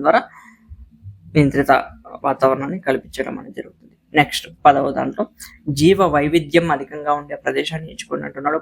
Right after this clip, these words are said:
పట్టణం, ఎడారి, వ్యవసాయ భూమి, సహజ అడవి. So ఇందులో జీవ వైవిధ్యం అధికంగా ఉండే ప్రదేశాన్ని ఎంచుకుంటే మనకి ఏమవుతుందండి? సహజ అడవి అనేది ఆన్సర్ అవుతుంది, అధికంగా ఉంటుంది ఇక్కడ. So ఇది overall-గా మనకు టెస్ట్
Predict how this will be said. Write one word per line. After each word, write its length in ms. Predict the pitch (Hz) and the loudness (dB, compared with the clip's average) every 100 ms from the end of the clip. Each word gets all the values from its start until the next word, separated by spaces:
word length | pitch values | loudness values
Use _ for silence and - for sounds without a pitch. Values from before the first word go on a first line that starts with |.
| - | 0
పట్టణం, 300 | 139 143 160 160 | 0 -2 -2 0
ఎడారి, 240 | 135 143 156 | 2 2 2
వ్యవసాయ 260 | 139 135 - | -2 -2 -4
భూమి, 180 | 139 143 156 | -6 -6 -4
సహజ 280 | 147 143 143 190 - _ - | -4 -6 -2 -2 -2 _ -12
అడవి. 280 | - - - - - - - - - | -12 -12 -16 -18 -20 -20 -20 -14 2
So 60 | 185 | 4
ఇందులో 180 | 185 180 | 4 4
జీవ 120 | 156 165 | 4 4
వైవిధ్యం 320 | 170 160 156 147 | 2 4 2 2
అధికంగా 340 | 156 160 160 151 | 0 0 2 2
ఉండే 140 | 143 - | -4 -6
ప్రదేశాన్ని 580 | 135 147 156 151 147 135 - | -6 -6 -10 -12 -12 -16 -14
ఎంచుకుంటే 380 | 135 - 139 147 | -14 -10 -8 -8
మనకి 180 | 147 139 | -8 -6
ఏమవుతుందండి? 540 | 151 151 151 - 190 277 - - | -6 -4 -4 -4 -2 -2 0 2
సహజ 440 | 131 - 156 156 214 269 _ _ - | 2 0 -2 -2 -2 -4 _ _ -4
అడవి 320 | 127 127 131 131 | -4 -4 -6 -6
అనేది 240 | - - - | -6 -10 -12
ఆన్సర్ 300 | - - - - - | -8 -8 -10 -12 -10
అవుతుంది, 360 | - 226 _ _ _ _ _ _ _ - | -10 -10 _ _ _ _ _ _ _ -4
అధికంగా 480 | 139 135 131 131 - | 0 0 0 -2 -4
ఉంటుంది 260 | - - - | -6 -12 -18
ఇక్కడ. 140 | - - _ _ _ _ | -18 -20 _ _ _ _
So 80 | - 185 | 0 2
ఇది 100 | 165 160 | 4 4
overall-గా 340 | 156 151 165 190 | 2 2 0 -2
మనకు 240 | 165 160 165 160 160 180 _ - | -4 -2 -2 -2 -4 -6 _ -8
టెస్ట్ 380 | 147 - - | -6 -6 -6